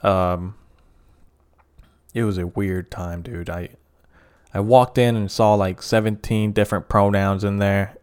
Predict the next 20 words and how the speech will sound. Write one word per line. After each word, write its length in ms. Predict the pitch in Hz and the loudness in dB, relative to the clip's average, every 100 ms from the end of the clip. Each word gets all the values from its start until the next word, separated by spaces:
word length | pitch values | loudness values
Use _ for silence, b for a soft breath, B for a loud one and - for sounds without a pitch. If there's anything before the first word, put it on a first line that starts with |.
| - | -8
And 400 | 92 90 90 - b b b b b b b _ _ _ _ _ _ - _ _ _ - - | -6 -6 -10 -16 b b b b b b b _ _ _ _ _ _ -20 _ _ _ -18 8
by 180 | 160 | 10
the 80 | 139 | 10
way, 220 | 123 127 | 6 6
I'm 80 | 123 | 6
gonna 160 | 131 120 | 4 2
start 280 | - 123 113 | 6 6 8
calling 300 | 127 117 110 | 4 4 4
humans 320 | 120 117 113 | 2 0 0
pronouns 560 | - 117 113 110 110 | 2 4 4 2 0
now 300 | 117 113 113 | 0 2 2
since 340 | 107 104 95 - - | 0 -4 -8 -10 -2
that's 240 | 107 101 | -2 0
where 120 | 107 | -2
we're 100 | 92 | -2
headed. 380 | 92 101 104 107 123 - _ - | 0 0 0 -4 -14 -20 _ -8
And 440 | 104 95 90 90 - _ _ _ _ _ _ _ _ _ _ _ 659 _ _ _ _ _ _ _ _ _ _ | -6 -4 -6 -8 -16 _ _ _ _ _ _ _ _ _ _ _ _ _ _ _ _ _ _ _ _ _ _
I 140 | 117 | 0
don't 260 | 113 113 107 _ | 2 0 -2 _
mind. 500 | - 107 107 110 110 | -6 -2 0 0 -2